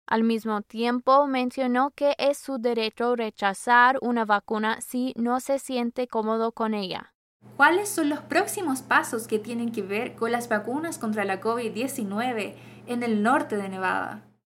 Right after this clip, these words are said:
Speaker 1: El gobernador Steve Sisolak ha ordenado que, a partir del cinco de abril,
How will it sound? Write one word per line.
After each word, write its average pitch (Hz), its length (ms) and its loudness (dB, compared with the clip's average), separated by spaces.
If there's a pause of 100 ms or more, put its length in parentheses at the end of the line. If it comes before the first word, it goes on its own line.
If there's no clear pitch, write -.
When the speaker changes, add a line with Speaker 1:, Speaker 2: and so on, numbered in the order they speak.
(140)
Speaker 1:
El 233 200 0
gobernador 285 800 4
Steve 254 320 -8
Sisolak 226 720 0 (100)
ha 233 320 6
ordenado 285 720 0
que, 202 360 -2
a 214 140 2
partir 233 420 0
del 302 220 2
cinco 262 420 -2
de 262 160 4
abril, 190 400 -2